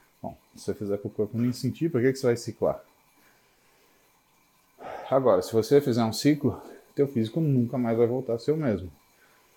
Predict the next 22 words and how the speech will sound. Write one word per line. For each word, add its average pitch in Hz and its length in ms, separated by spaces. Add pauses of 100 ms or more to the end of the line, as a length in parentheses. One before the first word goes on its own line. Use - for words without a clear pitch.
(380)
tá? 85 260 (2750)
Se - 120
você 110 200
fizer 135 560 (1120)
um 113 120
ciclinho 135 520
aí, 120 200
sei 120 220
lá, 95 260 (1300)
oito 139 200
semanas, 135 520
nove 117 220
semanas, 110 680 (1080)
e 107 80
interromper 113 720 (360)
e 98 40
fizer 113 260
um 117 120
bom 139 240
T 139 140
P 104 160
C, - 360